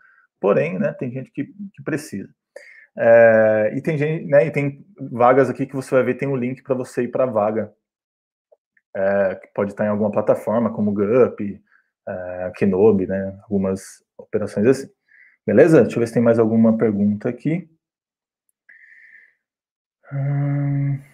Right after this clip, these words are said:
bom, acho que não. Aqui, tem da Lina. Diego, como é certo chamar pra sua, ah, já, você já foi. Bom, então é isso, gente. Vamos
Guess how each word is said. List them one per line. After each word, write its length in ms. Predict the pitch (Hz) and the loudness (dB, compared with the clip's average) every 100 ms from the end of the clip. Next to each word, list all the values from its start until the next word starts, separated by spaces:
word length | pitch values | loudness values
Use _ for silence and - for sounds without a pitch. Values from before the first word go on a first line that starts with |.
| _ _ _ _ _ _ - | _ _ _ _ _ _ -2
bom, 280 | 113 104 107 | 2 4 4
acho 160 | - | 2
que 120 | - | -2
não. 360 | 170 107 95 - | 4 4 2 -6
Aqui, 440 | - 110 - 107 98 | 0 0 2 0 0
tem 180 | 113 110 | 0 4
da 100 | 110 | 4
Lina. 240 | 107 101 | 4 4
Diego, 240 | 123 127 - | 4 4 2
como 300 | 127 135 131 | -2 2 4
é 240 | 135 139 | 4 0
certo 300 | - 131 - | 0 0 0
chamar 200 | 123 120 | -2 -2
pra 100 | 123 | -2
sua, 180 | - - | -6 -6
ah, 220 | 110 104 | -4 -4
já, 260 | 101 101 104 | -4 -6 -8
você 160 | _ 110 | _ -10
já 100 | 104 | -10
foi. 280 | - - - _ _ _ _ _ _ - | -10 -16 -16 _ _ _ _ _ _ 0
Bom, 140 | 135 | 2
então 180 | 120 185 | 4 4
é 80 | 160 | 4
isso, 200 | 104 117 | 2 0
gente. 360 | 104 - - | 0 -2 -6
Vamos 560 | 107 113 123 120 - | -2 0 0 -2 -6